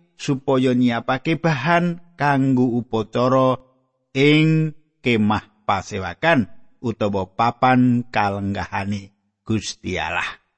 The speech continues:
Gusti Allah bisa wae nyawisake apa wae sing diperlokake kanggo upacara iku mau kabeh kanthi mukjizat. Nanging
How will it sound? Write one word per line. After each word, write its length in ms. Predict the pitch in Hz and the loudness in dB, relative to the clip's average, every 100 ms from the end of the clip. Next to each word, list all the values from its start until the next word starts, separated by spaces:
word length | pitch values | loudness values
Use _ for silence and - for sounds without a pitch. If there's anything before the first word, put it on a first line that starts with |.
| _ _ _ _ _ _ _ _ _ _ _ _ | _ _ _ _ _ _ _ _ _ _ _ _
Gusti 320 | - 254 - 262 | 2 2 4 4
Allah 240 | 269 285 | 4 4
bisa 320 | 254 214 220 | 2 4 6
wae 720 | 180 170 180 147 98 - _ | 6 6 6 4 0 -8 _
nyawisake 640 | - 110 110 101 131 131 160 | -4 -2 -2 -2 -2 0 -2
apa 180 | 160 175 | 2 2
wae 240 | 180 208 214 | 4 4 4
sing 320 | 214 214 196 | 2 2 2
diperlokake 960 | 220 220 226 214 202 220 247 233 - _ _ _ _ - | 0 0 0 0 0 -2 0 0 -2 _ _ _ _ -2
kanggo 480 | 214 220 214 208 196 | 2 2 4 4 4
upacara 400 | 214 220 220 220 | 0 0 0 0
iku 240 | 247 247 | -2 0
mau 160 | 214 220 | 2 2
kabeh 560 | 220 254 - 240 185 - | 2 0 2 2 2 2
kanthi 240 | 214 208 | 0 2
mukjizat. 640 | 220 220 233 247 - 123 _ _ _ 113 | 2 0 -2 -2 -4 -6 _ _ _ -6
Nanging 400 | 98 156 247 | -2 -2 -2